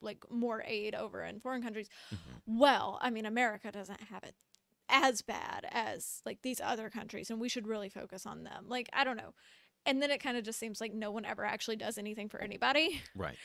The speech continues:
Speaker 1: So it's like we just use everybody as a scapegoat. Like, if
Speaker 2: Mm-hmm.
Speaker 1: we, uh, yeah,
Speaker 2: It's
Speaker 1: I
Speaker 2: all
Speaker 1: don't know.
Speaker 2: about power. If you are, a, you have to uphold your narrative in order to maintain power.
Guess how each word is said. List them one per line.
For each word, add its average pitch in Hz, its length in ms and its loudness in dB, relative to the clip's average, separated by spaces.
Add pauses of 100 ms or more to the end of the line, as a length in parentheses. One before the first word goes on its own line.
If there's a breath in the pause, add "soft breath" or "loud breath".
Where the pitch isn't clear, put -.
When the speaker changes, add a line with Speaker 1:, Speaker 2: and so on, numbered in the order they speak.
(120)
Speaker 1:
So 294 160 8
it's 269 100 8
like 277 120 8
we 277 100 4
just 262 200 2
use 254 140 2
everybody 226 380 4
as 208 120 -4
a 247 60 -8
scapegoat. - 680 0
Like, 240 260 0
if 233 120 2
Speaker 2:
Mm-hmm. 226 80 -4
Speaker 1:
we, 226 400 -4 (680)
uh, - 80 -10 (260)
yeah, 190 120 -4 (340 loud breath)
Speaker 2:
It's 147 140 4
Speaker 1:
I - 20 2
Speaker 2:
all 156 80 4
Speaker 1:
don't 147 80 0
know. 127 60 6
Speaker 2:
about 117 100 2
power. 110 460 -2 (100)
If 107 240 0
you 110 340 6
are, 85 400 0
a, 95 60 -2 (140)
you 101 160 -2
have 101 300 0
to 101 280 -2
uphold 80 560 -4 (340)
your 104 240 2
narrative 60 680 -6 (100)
in 95 180 -2
order 85 280 -2
to 71 420 -8
maintain 65 480 -10
power. - 420 -10